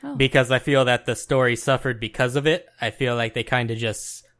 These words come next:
Speaker 2: phoned it
Speaker 1: The
Speaker 2: in.
Speaker 1: story was much better before. It was, like, creepy, and they just kind of hinted at the story.
Speaker 2: Yeah, it was a little more mystery to it. Like, y-,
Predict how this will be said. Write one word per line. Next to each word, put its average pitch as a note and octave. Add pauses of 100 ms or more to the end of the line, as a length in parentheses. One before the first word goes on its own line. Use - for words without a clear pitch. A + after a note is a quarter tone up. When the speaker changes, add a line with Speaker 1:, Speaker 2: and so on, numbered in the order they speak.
Speaker 2:
phoned C3+
it B2+
Speaker 1:
The B2+
Speaker 2:
in. D3
Speaker 1:
story E4+
was F4+
much A#3
better G3
before. G3
It F3+
was, F#3
like, F#3
creepy, C#4+
and G#3+
they G#3+
just B3+
kind C#4+
of F#3+
hinted B3
at G3
the G3
story. F3+
Speaker 2:
Yeah, D#3+
it F3
was D3
a D3+
little G#3
more E3+
mystery C#3
to C3+
it. C3+
Like, A#2 (920)
y-, D3